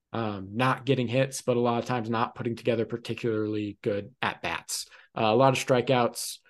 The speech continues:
and, you know, that's just not what you wanna see from the guy who you just signed up to be your real franchise player.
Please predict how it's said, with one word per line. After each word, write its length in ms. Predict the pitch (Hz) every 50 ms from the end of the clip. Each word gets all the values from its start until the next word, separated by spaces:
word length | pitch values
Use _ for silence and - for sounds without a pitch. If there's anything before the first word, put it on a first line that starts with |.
| _ _ _ _ _ _
and, 500 | - 123 123 117 113 110 107 104 104 104
you 80 | 107 113
know, 140 | 110 110 104
that's 180 | 117 113 110
just 180 | - 120 - -
not 200 | 135 123 117 117
what 120 | 113 -
you 60 | 131
wanna 160 | 120 120 117 117
see 300 | - - 147 139 135 123
from 180 | 131 131 120
the 80 | 120 117
guy 180 | 127 120 120
who 100 | 123 117
you 140 | 107 123 123
just 200 | 113 113 113 -
signed 240 | - 123 117 117 123
up 160 | 117 117 -
to 60 | - 117
be 120 | 110 120
your 220 | 117 110 110 110 104
real 280 | 110 120 110 107 101
franchise 600 | 101 - - 107 101 101 98 - 104 98 98 95
player. 400 | - - 107 107 98 - - -